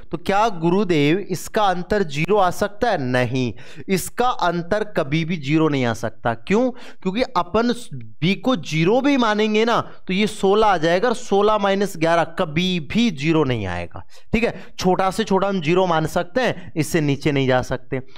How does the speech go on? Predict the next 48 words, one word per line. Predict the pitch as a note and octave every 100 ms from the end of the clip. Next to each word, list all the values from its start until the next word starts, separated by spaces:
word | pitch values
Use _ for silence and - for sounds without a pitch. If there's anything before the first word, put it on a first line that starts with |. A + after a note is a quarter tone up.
| -
तो | F3+
सर | - F#3+
फिर | F#3 A#3
अंतर | - F3 F3 G#3
कितने | - - G#3
का | G#3
लेके | G3+ G3 G3+
आना | G3 G#3+
है? | G3
ग्यारह | C3 A2 G2+
का। | F#2 G#2+ - - - -
तो | G3
आप | - D#3 F#3
बोलोगे, | E3+ F3 F#3+
सर | G#3 A3
ग्यारह | D3 C#3+ C#3+ F#3+
का | G3+
अंतर | F#3 F#3 G3 G3+
कब | G3+
आएगा? | G3+ F#3+ G3
जब | G3+ F3
बी | C3 C#3+
का | - F#3+
मान | F#3 G3
कितना | F#3+ G3 G#3
होगा? | G#3+ G3 D3+ B2 -
छः। | - D#3 D#3 E3+ B2+ - - -
बी | A#2+ C#3+
का | D3+ F#3
मान | F3+ F#3
छः, | - D3+ - - -
तो | E3
सोलह | - D#3+ E3+
और | G3
छः | F#3+ D3+ F#3 G#3+ G#3
बाईस, | D3 A#2 C3 D3+ F#3 G3+ G3+ - G3 D3+ - - -
सोलह | - D#3 E3+
और | F#3+
छः, | F#3 - G3+
बाईस, | G3 C3+ D#3+ F3+ G#3+ F3
बाईस | D#3+ D#3 F#3 F3+
में | G3
से | G3 G3+
ग्यारह | E3+ F3 G3
गया, | G3 G#3 G#3
कितना | G3+ F#3 G3
बचेगा? | G#3 G#3 G#3 G3+
ग्यारह। | F3+ D3+ F3 G3+ G3+